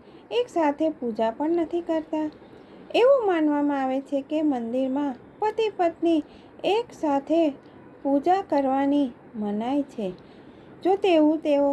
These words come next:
કરે છે તો તેમનો સંબંધ તૂટી જાય છે.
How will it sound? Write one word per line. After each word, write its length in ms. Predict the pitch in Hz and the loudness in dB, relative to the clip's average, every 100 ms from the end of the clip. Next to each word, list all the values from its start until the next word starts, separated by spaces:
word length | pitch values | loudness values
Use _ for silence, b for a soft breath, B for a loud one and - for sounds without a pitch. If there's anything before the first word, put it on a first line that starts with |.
| 277 | -2
કરે 300 | 226 226 226 | -6 -4 -6
છે 340 | - 285 269 247 - | -4 -4 -4 -8 -10
તો 100 | 359 | -8
તેમનો 420 | 370 294 254 247 247 | -4 -2 -2 -4 -6
સંબંધ 520 | - 208 214 285 285 - - - - - | -6 -4 0 0 2 2 2 -2 -8 -12
તૂટી 320 | - 220 320 330 | -8 -6 -2 -2
જાય 240 | 214 180 | 0 -2
છે. 220 | - - | -2 0